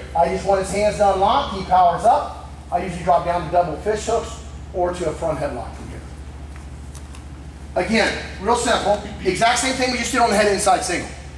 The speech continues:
Head down, hip in, foot goes back. I'm running my hip that direction to keep his head in the center.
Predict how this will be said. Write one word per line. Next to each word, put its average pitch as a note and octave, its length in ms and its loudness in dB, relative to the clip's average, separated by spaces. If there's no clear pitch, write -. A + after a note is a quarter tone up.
Head A3 240 2
down, A3 480 2
hip G#3+ 220 0
in, A3 180 2
foot A#3 220 0
goes A3 200 2
back. A3+ 380 4
I'm F#3+ 140 -2
running G3+ 220 2
my F#3+ 100 2
hip F#3+ 180 2
that G#3 240 2
direction F3+ 400 0
to - 180 -10
keep - 100 -8
his E3+ 140 -8
head F#3 160 2
in - 60 -4
the D#3 60 -8
center. F#3 300 0